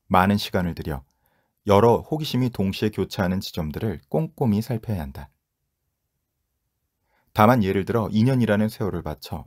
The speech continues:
열정을 추구했는데 이 년이 지나 보니 열정을 바칠 가치가 없는 것으로 판명되는 상황은 피하고 싶을 것이다. 그렇다면 어떤 교차점이 열정을 바칠 가치가 있는 완벽한 것인지 어떻게 알 수 있을까? 간단하다.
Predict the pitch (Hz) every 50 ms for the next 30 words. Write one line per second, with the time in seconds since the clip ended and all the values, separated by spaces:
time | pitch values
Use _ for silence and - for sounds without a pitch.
0 | _ _ - 104 101 101 90 - 120 123 123 117 - - - - 143 117 90 82
1 | 76 73 - 67 67 - _ _ _ _ _ - 98 98 98 92 92 95 90 -
2 | - 90 85 80 87 85 98 95 71 - _ _ _ _ _ _ _ _ - 107
3 | 107 - 120 120 131 135 - - - 101 - - - 127 120 - - - - -
4 | - 101 - 90 90 90 90 87 87 85 - - 107 104 - - - 170 170 156
5 | 139 123 101 90 85 - - 82 78 80 95 98 78 - - - - 156 143 117
6 | 110 104 - - - - - 82 78 - - - 71 - _ _ _ _ _ _
7 | _ _ _ _ _ _ _ _ _ _ _ _ _ _ _ - 113 127 - -
8 | 170 165 113 85 87 - - 147 151 147 127 120 - - 104 - - - 95 123
9 | 135 98 76 - _ - 101 104 101 - - 104 107 110 110 101 87 - - 107
10 | 107 - - 87 - - - - - 92 87 85 101 110 85 - - _ _ _
11 | _ _ _ 98 98 98 107 110 104 - 120 113 104 92 80 - - - - -
12 | - 71 - _ _ _ - 95 95 90 - - - 104 92 85 - - 98 -
13 | - - - - - 87 82 - _ _ _ _ _ _ _ _ _ _ _ -
14 | - 80 76 80 76 71 69 - 73 69